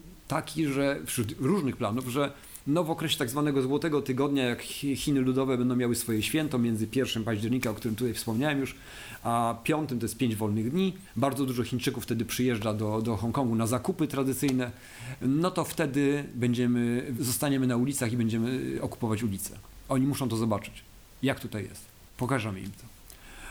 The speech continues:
No i to się troszeczkę bardziej rozwinęło. Tak naprawdę mieliśmy takie gigantyczne miasteczko namiotowe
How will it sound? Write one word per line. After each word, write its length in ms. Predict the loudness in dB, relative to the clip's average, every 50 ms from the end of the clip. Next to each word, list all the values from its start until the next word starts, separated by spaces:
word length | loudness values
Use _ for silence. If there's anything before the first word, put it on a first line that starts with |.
| -14 -10 -4 0
No 180 | 0 2 2
i 60 | 0
to 200 | -2 -2 -4 -4
się 220 | -2 -2 -2 -2 -2
troszeczkę 500 | -2 -4 -6 -4 -6 -8 -8 -6 -4 -2
bardziej 300 | -2 -2 -2 -2 -2 -2
rozwinęło. 500 | -2 -2 -2 -2 -2 -2 -2 -2 -6 -12 -14 -14 -14 -14 -16 -16 -12 -6 -4
Tak 120 | -2 0
naprawdę 340 | 0 0 0 0 2 2 2
mieliśmy 320 | 2 2 2 0 0 0 0
takie 240 | 0 -2 -2 -2
gigantyczne 560 | 0 0 0 0 0 0 0 0 0 0 2 2
miasteczko 500 | 2 2 0 0 -2 -4 -4 -2 -2 0
namiotowe 640 | 0 2 0 0 0 0 0 0 0 0 0 -2